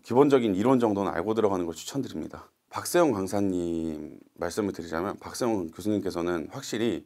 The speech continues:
너무 재밌는 강의를 해주셔가지고 그 강의만 이해하려고 하면서 따라만 가도 사실 강의만 들어도 전 어느 정도 이해가 되더라고요. 근데 물론 그 자동차 보험이라는 과목이 점수가 조금 짜다라는 얘기가 있잖아요.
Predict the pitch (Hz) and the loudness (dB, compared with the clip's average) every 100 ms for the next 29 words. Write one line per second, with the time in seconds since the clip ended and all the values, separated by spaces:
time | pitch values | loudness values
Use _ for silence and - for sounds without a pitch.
0 | _ - 131 190 190 117 113 117 110 - | _ 8 10 10 4 2 2 2 0 -4
1 | 82 87 87 135 143 123 92 80 82 85 | -6 -6 -6 -8 -6 -4 -4 -4 -8 -8
2 | 101 - 101 113 131 107 80 - 117 135 | -8 -8 -2 2 2 2 -2 -8 -6 8
3 | 185 165 175 170 156 156 170 170 160 156 | 8 8 6 6 4 2 4 2 2 2
4 | 165 165 190 240 226 208 160 90 87 156 | 0 6 8 8 8 6 4 2 4 2
5 | 214 - _ _ _ 135 135 123 - 98 | 2 -4 _ _ _ -4 -2 -4 -2 0
6 | 104 101 85 - _ - 110 - 107 95 | 2 2 -2 -6 _ 4 4 4 2 4
7 | 110 82 - _ - 117 92 135 151 143 | 2 -2 -8 _ 0 2 6 4 4 2
8 | 101 82 85 80 80 85 80 - - - | 2 0 -2 -4 -6 -4 -4 -6 -14 -18
9 | _ - - 92 113 151 151 120 90 78 | _ -16 -8 0 6 10 10 8 2 -2
10 | - - - 135 165 156 - 113 131 127 | -8 -2 2 4 6 4 6 6 6 6
11 | 120 120 90 104 104 92 95 101 104 101 | 2 0 0 0 0 -2 -2 -2 2 2
12 | 95 143 139 107 92 175 202 214 196 156 | 2 0 0 0 2 4 6 6 6 2
13 | 90 80 85 80 82 73 76 120 | 0 -4 -4 -4 -4 -8 -4 -4